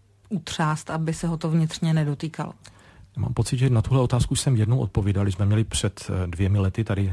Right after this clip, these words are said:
Speaker 2: tady toto vysílání, ale odpovím na to ještě jinými slovy, ještě jednou. Eh, v podstatě ono se na to zvyknout dá, člověk to nesmí zase tolik prožívat, protože každý ten mrtvý chodec je něčí otec nebo v nějakým sociálním vztahu.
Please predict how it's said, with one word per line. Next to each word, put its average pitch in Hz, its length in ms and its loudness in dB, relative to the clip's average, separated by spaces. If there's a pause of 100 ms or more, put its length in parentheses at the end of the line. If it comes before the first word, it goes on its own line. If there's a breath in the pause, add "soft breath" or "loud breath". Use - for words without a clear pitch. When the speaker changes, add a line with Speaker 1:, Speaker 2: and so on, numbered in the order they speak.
(140)
Speaker 2:
tady 90 220 -4
toto 101 480 -4
vysílání, 98 800 0 (320 loud breath)
ale 90 140 -2
odpovím 104 280 0
na 113 80 4
to 113 100 -2
ještě 113 240 0
jinými 113 200 4
slovy, 110 260 0
ještě 110 260 -2
jednou. 110 400 2 (400 loud breath)
Eh, 92 340 0
v - 40 -18
podstatě - 480 -2
ono 117 140 2
se - 160 0
na 117 100 4
to 123 300 2
zvyknout 104 540 2
dá, 92 360 2
člověk 107 300 0
to 123 100 0
nesmí 107 320 2
zase 101 260 0
tolik 117 300 -2
prožívat, 104 560 2 (100)
protože 104 340 -2
každý 101 300 0
ten 110 180 0
mrtvý 101 300 0
chodec 101 400 0
je 104 400 2
něčí 98 400 -2
otec - 500 -4
nebo 95 340 0
v - 200 -16
nějakým 95 400 0
sociálním 101 540 2
vztahu. 98 480 0